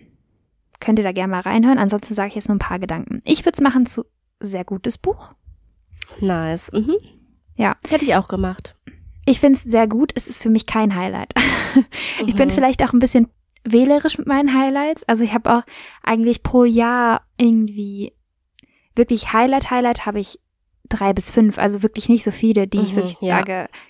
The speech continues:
Speaker 1: krass, krass, wirklich heftig. Äh, Lieblingsbücher, so. Ähm, ich fand's aber sehr gut. Es ist sehr komplex.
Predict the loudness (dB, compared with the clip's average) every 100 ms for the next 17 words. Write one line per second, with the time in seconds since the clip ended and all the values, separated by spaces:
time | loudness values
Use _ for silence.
0 | -12 -6 -4 -4 -8 -6 -6 -6 -10 -12
1 | -12 -12 -14 -12 -12 -12 -14 -14 _ _
2 | _ -10 -2 0 2 2 2 0 -2 -4
3 | -4 -6 -8 -10 -10 -10 -12 -16 -20 -20
4 | _ -2 -2 -4 -6 -4 0 2 2 2
5 | -2 0 2 0 -2 _ -20 -20 _ -2
6 | -2 0 2 2 -2 -4 -4 -6 -10